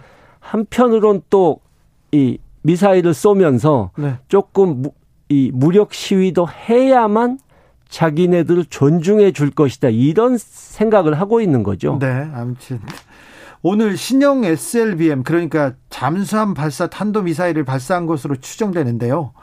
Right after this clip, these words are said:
Speaker 2: 어, 이건 또 어떤 의미예요?
Speaker 1: 근데 아직까지는 에스엘비엠 개발을 완성했다고 볼 확실한 증거는 없습니다.
Speaker 2: 미국에서도 그것도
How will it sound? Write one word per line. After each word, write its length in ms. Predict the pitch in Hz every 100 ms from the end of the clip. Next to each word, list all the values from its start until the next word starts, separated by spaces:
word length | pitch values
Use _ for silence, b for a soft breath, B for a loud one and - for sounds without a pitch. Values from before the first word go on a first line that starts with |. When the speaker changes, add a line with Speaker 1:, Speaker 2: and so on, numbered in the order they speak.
| b b b b -
Speaker 2:
어, 160 | -
이건 320 | 196 143 202
또 100 | 185
어떤 280 | 120 - 120
의미예요? 200 | 107 95 95 98 -
Speaker 1:
근데 240 | 240 - - -
아직까지는 1040 | 117 131 190 - 247 202 180 196 226 175 - -
에스엘비엠 1000 | 151 - 196 202 196 156 175 175 160 127 _ _ _ _ -
개발을 600 | 143 135 160 151 190 -
완성했다고 1500 | - 85 104 147 165 202 208 202 - _ _ 247 240 214 185
볼 300 | - 156 160 139
확실한 540 | 185 - - 233 202
증거는 560 | - 143 139 143 202 233
없습니다. 600 | 143 - 117 98 98 117
Speaker 2:
미국에서도 600 | 151 175 202 190 196 175
그것도 420 | 143 160 165 147